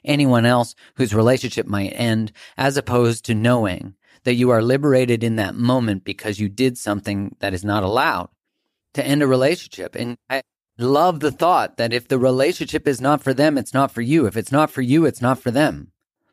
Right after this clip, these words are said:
Like, a necessity of a relationship is that it is for both of us. And I'll read you what I wrote about this.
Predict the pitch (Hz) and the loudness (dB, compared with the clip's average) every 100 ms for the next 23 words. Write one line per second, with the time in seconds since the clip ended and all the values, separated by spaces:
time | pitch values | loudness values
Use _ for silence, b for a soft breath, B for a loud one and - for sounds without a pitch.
0 | - 123 127 135 - 180 175 - 143 147 | -10 -4 -2 -2 -2 0 0 0 0 2
1 | 139 127 120 123 147 180 123 104 110 107 | 2 2 0 2 2 0 -6 -14 -6 -6
2 | 107 - 139 135 131 131 120 - - 160 | -6 -2 0 2 0 0 -2 -8 -2 0
3 | 135 139 180 - - - - _ _ _ | 2 2 0 -2 -10 -12 -18 _ _ _
4 | _ _ _ - 123 123 135 160 143 120 | _ _ _ -4 0 2 2 -2 0 2
5 | 123 113 117 135 135 98 95 - 85 - | 2 2 2 2 0 -2 -4 -6 -10 -10
6 | - | -16